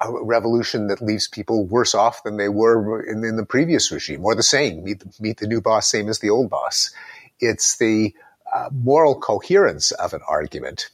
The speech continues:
showing that some practice of the day is inconsistent with values that the people of the time claim to hold, that, um, that can both recruit people and that ultimately is the justification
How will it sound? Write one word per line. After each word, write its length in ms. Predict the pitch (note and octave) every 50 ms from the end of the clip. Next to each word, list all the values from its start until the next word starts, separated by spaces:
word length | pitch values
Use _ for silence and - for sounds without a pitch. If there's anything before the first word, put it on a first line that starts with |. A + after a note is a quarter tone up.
| _ _
showing 420 | - - - C#3 C3 C3 B2+ B2
that 240 | G#2+ A2+ A2 G#2+ - - _ _
some 260 | - - - C3+ C3+ - -
practice 480 | - - B2+ C3+ C#3 - - G#2+ -
of 80 | - F#2
the 80 | G2+ F#2
day 300 | F#2+ A2 A2 G#2+ G#2 G#2
is 380 | - F#2+ F#2 F#2 F#2 - - - - - _ _ -
inconsistent 920 | C3+ C3 - - G#2+ G2 - - - G#3 - - - G#2+ E2 D2+ - -
with 240 | F2+ F2 E2+ F2 D#2+
values 540 | F2 F2 E2+ E2 F2 F2 E2+ E2+ E2+ -
that 220 | - - D#2+ D#2 - _ _ _ _ _
the 80 | - -
people 340 | - G#2+ F#2 - - E2+
of 80 | E2 -
the 80 | E2 D#2+
time 280 | - F2+ E2 D#2+ D#2+
claim 340 | D#2 - - - D#2+ D#2+ E2+
to 80 | - -
hold, 400 | - - D#2+ D2 D2+ F#2+ - - _ - - - - - _ _ -
that, 340 | G#2+ G2+ G2 F#2+ F#2 - _ - -
um, 380 | G#2+ G2+ F#2 F#2+ G2 G2+ F#2+ - _ _ _ - - _
that 160 | - G#2+ -
can 400 | - B2 A2+ A#2+ B2+ C3 A#2+ A#2+ -
both 220 | - B2 B2+ - -
recruit 440 | A2+ A2+ - - - D#3+ B2+ - -
people 420 | C#3+ C3 - - A#2 A2+ A#2 - - -
and 100 | A2 A2
that 120 | A2+ A2 -
ultimately 500 | C3+ D#3+ D#3 - C3+ A2 G#2+ G2+ G#2+ G#2+
is 160 | G2+ - -
the 80 | A2+ G#2+
justification 1000 | F#2+ - A2+ - - - - - G2+ - - - C3+ C#3 C3 - - D#2 -